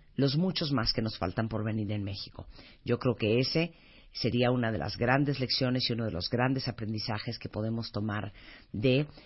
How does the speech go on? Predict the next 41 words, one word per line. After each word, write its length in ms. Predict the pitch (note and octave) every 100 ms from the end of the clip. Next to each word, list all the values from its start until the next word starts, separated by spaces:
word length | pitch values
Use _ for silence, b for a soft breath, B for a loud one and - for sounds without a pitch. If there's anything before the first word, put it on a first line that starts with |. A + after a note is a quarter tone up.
| B
este 260 | - B2+ -
incidente 600 | B2 A2+ G#2+ A#2+ A#2 A#2
que 100 | G2
ha 60 | -
sido 500 | - B2 B2 A#2+ -
devastador 640 | C#3 C3+ A2 - G#2+ A#2+ A#2+
para 200 | A#2 G#2+
nosotros 640 | G#2 - A#2+ - A#2+ - -
y 80 | -
que 140 | B2
coincidentemente 920 | A#2+ A#2 - A2+ A#2+ A2+ A2+ A2 A#2+
coincide 640 | - A2+ A2+ - D3+ A#2 A2+ B B B B
en 240 | B2 B2+
el 120 | B2+
día 200 | B2 C3+
del 140 | B2 A2
aniversario 760 | A2 G#2 G2+ - A2+ G#2+ G#2+ - B B B
del 220 | A#2 A#2
temblor 420 | A#2+ A2+ A2 G#2+
de 80 | G#2+
mil 200 | A2+ A2+
novecientos 580 | G#2 G2 G#2+ G2 F#2+ -
ochenta 440 | - - G2 F#2+
y 60 | G2
cinco. 440 | - - - - B B B B
Hay 320 | - B2+ C3+ -
silencio 560 | - B2+ C#3 D#3+ -
absoluto 460 | D3+ - C3 C3+ C3+
en 80 | A#2
el 100 | A2
Colegio 600 | A2 A2 - A#2 A2+ -
Enrique 400 | A#2+ A2+ A#2+ A#2
Rebsamen, 560 | A2+ A2+ - A2 B2 C3
como 180 | A2+
les 160 | G2+ A2
han 80 | A2
estado 240 | A2+ A2 A2
explicando 520 | - G#2 A2 A2+ A#2
a 40 |
lo 120 | G#2 G2+
largo 420 | G#2+ A2 A#2